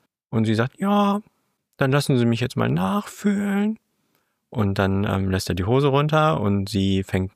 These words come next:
kurz an, seine Eier zu kneten und sagt dann, „Ja, die sind gar nicht eckig, Sie haben recht, Sie haben die Wette gewonnen.“ Und während, ähm, er dann seine Hose wieder hochzieht, sagt er,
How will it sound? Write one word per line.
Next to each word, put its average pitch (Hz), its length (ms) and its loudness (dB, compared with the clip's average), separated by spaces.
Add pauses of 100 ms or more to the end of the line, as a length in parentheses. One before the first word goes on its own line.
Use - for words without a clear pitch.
kurz 98 220 0
an, 95 200 0
seine 92 260 0
Eier 127 260 0
zu - 140 -6
kneten 139 560 0 (360)
und 120 160 0
sagt 117 220 0
dann, 120 220 0 (420)
„Ja, 190 500 2 (260)
die 165 100 2
sind 170 280 0
gar 143 180 2
nicht 143 160 -4
eckig, 135 320 -2
Sie 147 160 -2
haben 160 180 -2
recht, 156 520 -2
Sie 131 160 -2
haben 143 100 -4
die 147 140 -2
Wette 143 220 0
gewonnen.“ 120 640 -2 (340)
Und 110 380 0
während, 104 500 2
ähm, 104 260 0
er 104 120 0
dann 104 180 2
seine 98 260 0
Hose 113 220 -2
wieder 123 180 0
hochzieht, 127 420 -4
sagt 110 220 -4
er, - 140 -2